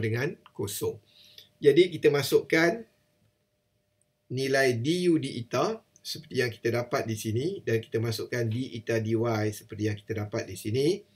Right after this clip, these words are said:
So, ini nilainya. Dan kita masukkan nilai eta sama dengan kosong.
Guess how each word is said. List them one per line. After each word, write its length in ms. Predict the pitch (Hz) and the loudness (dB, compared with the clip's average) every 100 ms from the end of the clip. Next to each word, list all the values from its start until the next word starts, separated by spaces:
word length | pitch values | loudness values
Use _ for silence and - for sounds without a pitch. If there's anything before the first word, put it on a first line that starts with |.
| _ _ _ _ | _ _ _ _
So, 400 | - 113 120 120 | -6 -2 0 -2
ini 240 | 113 110 | -2 -2
nilainya. 800 | 107 107 113 110 107 123 196 220 _ _ _ _ _ _ - | 0 0 0 0 0 -2 -2 -6 _ _ _ _ _ _ -8
Dan 480 | 113 131 139 147 | -4 -2 -2 -4
kita 160 | 123 113 | -6 -4
masukkan 640 | 117 113 - - 123 123 | -2 -2 -6 -6 -4 -2
nilai 320 | 120 110 110 110 | 0 0 0 -2
eta 560 | 113 107 123 113 107 | -6 -8 -4 -2 -2
sama 320 | 101 98 90 | -4 -8 -10
dengan 240 | 92 98 139 - _ | -10 -8 -8 -10 _
kosong. 400 | 104 - - - | -14 -12 -12 -14